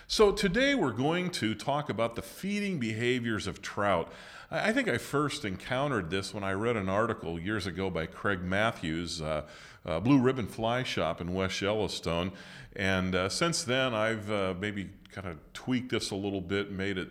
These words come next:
uh, kinda simplified it for myself. So, uh, here are the four stages that, uh, we, we wanna talk about, or the four behaviors of, uh, uh, feeding trout. Uh, number one,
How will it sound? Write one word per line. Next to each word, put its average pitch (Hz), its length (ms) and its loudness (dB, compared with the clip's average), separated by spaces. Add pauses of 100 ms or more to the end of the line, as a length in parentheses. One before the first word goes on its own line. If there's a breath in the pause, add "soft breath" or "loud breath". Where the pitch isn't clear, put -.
uh, 67 300 -10
kinda 73 160 -10
simplified 98 680 0
it - 80 -6
for 95 120 -8
myself. 95 600 0
So, 117 340 0 (320 loud breath)
uh, - 40 -2
here 262 460 2
are 143 300 2
the 127 100 -2
four 139 440 -2
stages 98 880 -2
that, 95 360 -2
uh, 92 160 0
we, 101 280 -2
we 87 200 -6
wanna 98 280 -4
talk 123 280 0
about, 92 200 -2
or 101 60 0
the 87 100 -4
four 117 280 -2
behaviors 92 800 -2
of, 82 300 -4
uh, 82 200 0 (420 loud breath)
uh, - 140 -6
feeding 92 480 -2
trout. 87 460 -2 (480 loud breath)
Uh, 87 380 -2
number 196 260 4
one, 107 540 0